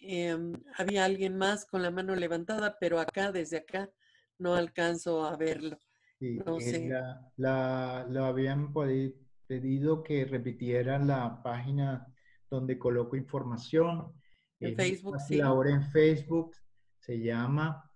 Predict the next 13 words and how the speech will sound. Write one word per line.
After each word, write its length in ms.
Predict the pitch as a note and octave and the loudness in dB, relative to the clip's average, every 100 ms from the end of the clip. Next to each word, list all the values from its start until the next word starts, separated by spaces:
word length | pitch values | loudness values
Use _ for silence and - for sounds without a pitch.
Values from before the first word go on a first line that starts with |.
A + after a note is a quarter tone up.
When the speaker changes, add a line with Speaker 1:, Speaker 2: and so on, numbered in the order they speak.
| _ | _
Speaker 2:
"En 140 | B2+ | -4
los 200 | B2+ B2 | -2 -4
sueños 380 | - D3+ D#3+ F3+ | 2 2 4 2
está 220 | D#3+ - | 0 -2
la 200 | C3+ C#3 | 0 0
clave", 360 | C#3 B2 A2 F#2+ | 2 0 0 -4
ese 240 | G#2 - | -10 -8
es 60 | G#2 | -4
el 40 | C#3 | -4
mensaje. 920 | A#2 A2+ _ _ _ A2+ A#2+ G#2+ G2+ | -4 -8 _ _ _ -20 -20 -20 -18
En 120 | A#2+ | -20
los 100 | B2 | -20
sueños, 920 | - C#3 C3 B2+ C3+ C#3 C3+ - - | -6 -4 -2 -4 -6 -6 -8 -12 -16